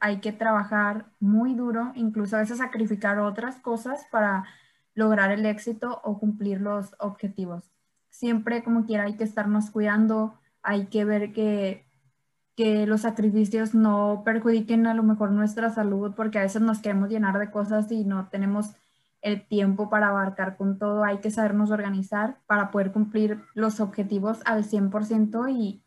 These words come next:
y no estar como que a medias cumpliéndolos, ¿no? Y pues sí, no basta soñar, o sea, realmente hay que trabajar muy duro y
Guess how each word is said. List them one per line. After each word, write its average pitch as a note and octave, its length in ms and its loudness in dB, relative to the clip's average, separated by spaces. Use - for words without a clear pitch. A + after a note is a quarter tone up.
y G#3 140 -2
no G3+ 100 2
estar G3 320 -2
como A3 180 2
que A#3 80 -4
a A3 60 4
medias G3+ 400 2
cumpliéndolos, F3+ 680 -4
¿no? F#3+ 280 -6
Y A#3 120 -6
pues A3+ 180 0
sí, A#3 320 -2
no A3 260 4
basta A#3 340 2
soñar, G#3+ 380 2
o F#3+ 80 0
sea, F#3+ 180 -2
realmente G#3 460 2
hay A3 60 -4
que A3 80 -8
trabajar G3+ 400 -2
muy A3+ 420 4
duro A3+ 480 -4
y G3 540 -2